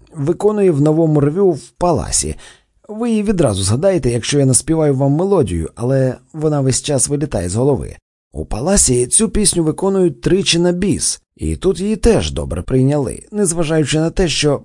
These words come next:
писклява виконавиця раз по раз перескакувала з однієї октави на іншу, наче альпійська сарна з урвища на урвище. За водіям з останніх рядів пісня припала до душі.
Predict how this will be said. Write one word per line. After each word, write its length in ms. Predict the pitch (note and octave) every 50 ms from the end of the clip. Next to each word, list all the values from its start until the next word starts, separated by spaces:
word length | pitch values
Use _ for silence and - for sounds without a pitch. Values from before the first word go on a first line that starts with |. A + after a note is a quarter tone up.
| _ _
писклява 600 | - D#3+ C#3+ - - - - D#3+ E3 D#3+ D3+ C#3+
виконавиця 840 | C#3 C3 C3 - - C#3+ D#3+ G3 F#3+ E3+ D#3 B2 - - A2+ E2+ - -
раз 360 | - G#2+ B2+ C#3 B2+ B2+ -
по 280 | - - E3+ E3+ F3 F3+
раз 300 | F#3 F3+ D#3+ - - -
перескакувала 920 | - - G#3+ G3 F#3 - - - - D#3 E3 F3 - E3+ E3 E3+ F3 F3 E3
з 100 | C3+ D3
однієї 400 | C#3 A#2+ B2+ B2 B2+ D3 D#3 D3+
октави 380 | C3+ - - - D3+ D3+ E3+
на 120 | F3+ F#3+ G3+
іншу, 480 | G#3+ G3 D#3 F#2 - - - C2 C2 - - - _ _ -
наче 460 | - D2 E2 D#2+ E2+ F2 - B2+ B2+ -
альпійська 640 | - C#3+ C#3+ C3+ C3+ F#3+ G3+ G3 F3+ - - G3 F#3
сарна 560 | - - - A#3+ A#3 G#3 B2+ G#2+ G2 F2+ G2
з 100 | G#2+ B2
урвища 380 | C3 A#2+ F#2 F2 F#2 - - A2+
на 100 | A2+ B2
урвище. 540 | B2 G2 C2 C2+ C#2+ C#2 - - B1+ G#1 - - _ _ _ _ _ _ _ _ -
За 240 | D#2+ D#2 E2 G2+ A#2
водіям 680 | B2+ C3+ C3+ C3 C3+ C#3 D3+ F3+ F#3+ F3+ C3+ E2 B1+ - -
з 140 | G2 G2+
останніх 600 | A#2+ B2+ A#2 - - C3+ B2+ B2 B2 A#2 A2 -
рядів 520 | B2+ B2+ C#3 C#3 D#3+ G#3 G3 C#3 - - _ _
пісня 360 | - G3 F#3 E3 - D#3+ E3 D#3
припала 460 | - - D3+ - G#2 F2 D#2+ E2 F2
до 120 | F2+ G#2+
душі. 500 | A#2+ D3 D#3+ - - - E2 - - -